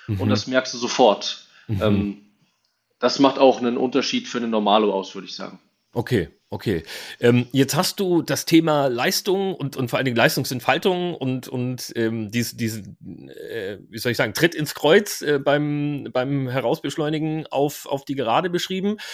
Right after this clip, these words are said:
Speaker 1: Ähm, ohne das jetzt hundertprozentig präzise zu machen, aber die Information den Zuhörern mitzugeben, in welchem Leistungsbereich bewegen sich die aktuellen I-D-M-Motorräder? Kann man das einigermaßen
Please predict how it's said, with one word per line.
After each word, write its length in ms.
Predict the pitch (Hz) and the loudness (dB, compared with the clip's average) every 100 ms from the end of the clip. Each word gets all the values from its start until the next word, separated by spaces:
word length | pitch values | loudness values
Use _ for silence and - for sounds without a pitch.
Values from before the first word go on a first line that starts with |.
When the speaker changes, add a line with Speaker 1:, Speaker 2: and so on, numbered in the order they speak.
| - - | -14 -2
Speaker 1:
Ähm, 320 | 127 127 131 - | 4 4 2 4
ohne 240 | 147 180 | 4 4
das 160 | 151 139 | 2 0
jetzt 240 | 147 - | -2 -2
hundertprozentig 720 | 117 156 160 147 160 165 147 | 0 0 0 0 0 -2 -2
präzise 440 | - 131 170 190 170 | -6 -2 -2 -2 -4
zu 120 | 175 | -2
machen, 520 | 170 185 175 175 - _ - | -2 -2 -4 -4 -6 _ -6
aber 320 | 131 135 156 120 - | 2 4 2 0 -10
die 180 | 123 135 | -10 -8
Information 540 | 143 139 120 156 170 | -4 -4 -2 0 0
den 120 | 135 | -2
Zuhörern 340 | - 202 165 139 | -2 -2 0 -2
mitzugeben, 560 | 135 143 131 127 143 143 - - - | -4 -4 -4 -2 -2 -4 -12 -18 -6
in 120 | 127 | 0
welchem 240 | 117 147 156 | 4 4 4
Leistungsbereich 920 | 127 160 175 - 147 127 104 123 160 | 2 2 -2 0 0 0 2 2 2
bewegen 360 | 127 120 151 160 | -2 0 2 2
sich 220 | 170 - | -2 -6
die 260 | 160 160 | -6 -4
aktuellen 480 | 139 - - 147 160 | -4 -4 -2 0 0
I-D-M-Motorräder? 1200 | 160 165 165 165 185 - 151 151 170 160 175 220 _ _ | 0 0 0 0 -2 0 2 2 0 0 0 -2 _ _
Kann 200 | - 139 | -2 0
man 300 | 147 147 135 | 2 0 -2
das 480 | 127 139 - - - - | -2 0 -2 -8 -8 -2
einigermaßen 1400 | 135 147 135 139 143 143 139 139 139 139 135 123 123 | 0 0 2 0 0 -2 -2 -4 -4 -6 -8 -10 -14